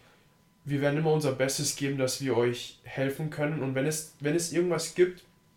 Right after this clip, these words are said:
irgendeine Frage, die euch beschäftigt oder eine Herausforderung, die ihr habt oder ein Problem und,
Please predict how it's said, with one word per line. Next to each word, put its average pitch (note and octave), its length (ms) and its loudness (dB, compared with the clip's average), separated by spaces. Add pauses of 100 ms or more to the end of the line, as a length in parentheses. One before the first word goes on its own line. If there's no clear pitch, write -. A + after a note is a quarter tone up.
(340)
irgendeine D#3 320 0
Frage, C#3+ 340 4
die C#3+ 60 2
euch C#3 120 2
beschäftigt B2+ 400 -4
oder B2+ 120 0
eine B2 80 0
Herausforderung, A#2+ 640 0
die A2+ 60 0
ihr A2+ 60 0
habt A2+ 160 -4
oder A#2 300 0 (280)
ein C3 100 -8
Problem C3 540 -2
und, A#2 300 -2